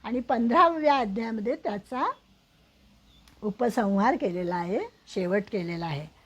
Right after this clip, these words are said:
पंधराव्या अध्यायामध्ये यात खरं तर आपली गीता संपून जाते, मग ज्ञानकांड तिथे समाप्त होतं असं सांगितलेलं आहे. आणि मग सोळावा अध्याय जो आहे, सोळावा आणि सतरावा हे दोन अध्ययन आत्मपरीक्षणाचे अध्याय आहेत,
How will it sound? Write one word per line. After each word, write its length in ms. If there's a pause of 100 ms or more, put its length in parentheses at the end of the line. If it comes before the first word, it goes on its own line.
(880)
पंधराव्या 500
अध्यायामध्ये 460
यात 220
खरं 240
तर 80
आपली 240
गीता 300
संपून 440
जाते, 300
मग 180 (320)
ज्ञानकांड 640 (100)
तिथे 220
समाप्त 480
होतं 280
असं 220
सांगितलेलं 600
आहे. 160 (520)
आणि 160
मग 120
सोळावा 600
अध्याय 340
जो 120
आहे, 400
सोळावा 520
आणि 160
सतरावा 600
हे 120
दोन 200
अध्ययन 380 (180)
आत्मपरीक्षणाचे 1080
अध्याय 400
आहेत, 160